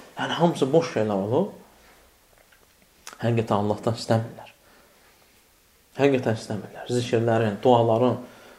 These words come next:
Vallahi bəzən baxırsan dualar kitabına.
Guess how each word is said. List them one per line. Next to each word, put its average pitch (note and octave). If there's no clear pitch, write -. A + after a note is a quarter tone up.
Vallahi D#3+
bəzən E3
baxırsan C#3+
dualar A#2+
kitabına. F#2